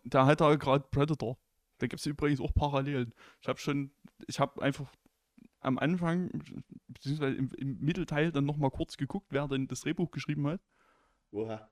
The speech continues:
Speaker 1: Fun Facts. Das fand ich nämlich tatsächlich interessant, das hab ich am Anfang schon gelesen. Das war nämlich Sylvester Stallone und James Cameron.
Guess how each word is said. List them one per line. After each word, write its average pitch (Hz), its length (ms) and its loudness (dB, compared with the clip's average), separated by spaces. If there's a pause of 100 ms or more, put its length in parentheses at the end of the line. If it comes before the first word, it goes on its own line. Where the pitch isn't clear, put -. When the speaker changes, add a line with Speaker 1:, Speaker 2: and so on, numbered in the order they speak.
(120)
Speaker 1:
Fun 196 220 2
Facts. - 480 -6 (440)
Das - 140 -6
fand 185 120 6
ich 175 60 0
nämlich 143 160 2
tatsächlich 160 300 0
interessant, 139 360 0
das 151 60 4
hab 165 60 0
ich 160 60 0
am 139 100 -2
Anfang 175 260 0
schon 143 140 -2
gelesen. 143 460 -2 (260)
Das - 100 -20
war 131 80 2
nämlich 156 240 0
Sylvester 151 320 2
Stallone 165 400 0
und 139 140 -2
James 156 200 -4
Cameron. 247 380 -4